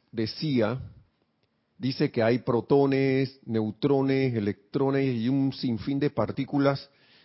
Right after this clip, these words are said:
eh, subatómicas y atómicas, eh, yo siento que los maestros ascendidos, al vivir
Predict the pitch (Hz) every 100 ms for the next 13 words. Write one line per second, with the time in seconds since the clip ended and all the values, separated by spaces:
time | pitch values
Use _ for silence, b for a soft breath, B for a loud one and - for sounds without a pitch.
0 | b _ 123 113 101 98 98 98 95 95
1 | 92 92 95 - _ _ _ _ _ _
2 | _ _ _ _ _ _ _ - 131 110
3 | 107 151 139 143 147 120 101 160 123 107
4 | 110 113 - - _ - _ _ _ _
5 | _ _ _ - 104 101 101 - _ _
6 | _ _ - 110 131 - 147 147 113 113
7 | 139 - _ _ _ - 113 107 101 107
8 | 139 135 123 107 110 123 131 135 - _
9 | _ _ _ _ _ _ _ _ _ -
10 | 110 104 110 127 131 -